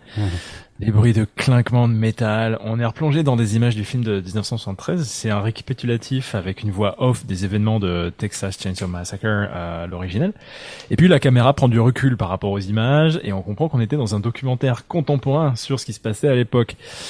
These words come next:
Speaker 2: En prenant du recul, euh, physiquement, hein, la caméra dévoile qu'on est dans une station-service en bord de, de route, dans un environnement aride, aux États-Unis.
Speaker 1: Ouais, ouais.
Speaker 2: Bref, euh, surprise, surprise, on est au Texas. Et l'une des protagonistes du film regarde ce documentaire, euh, d'un œil, euh,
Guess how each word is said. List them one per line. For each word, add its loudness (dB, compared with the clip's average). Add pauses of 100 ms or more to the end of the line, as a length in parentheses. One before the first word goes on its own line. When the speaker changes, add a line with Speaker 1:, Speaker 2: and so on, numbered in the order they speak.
(140)
Speaker 2:
En -2
prenant 6
du 8
recul, 0
euh, -8
physiquement, -2
hein, 2
la 2
caméra 4
dévoile 2
qu'on -2
est 0
dans -2
une -4
station-service -2
en -4
bord 2
de, -4
de -6
route, -6 (200)
dans 0
un 2
environnement -2
aride, 2 (300)
aux -8
États-Unis. 0
Speaker 1:
Ouais, 4
ouais. 2 (320)
Speaker 2:
Bref, -6 (140)
euh, -4
surprise, -6
surprise, -4
on -4
est 0
au -4
Texas. -12 (360)
Et 2
l'une 4
des 2
protagonistes 0
du -10
film -2
regarde -2
ce -12
documentaire, -6
euh, -12
d'un -6
œil, -2
euh, -8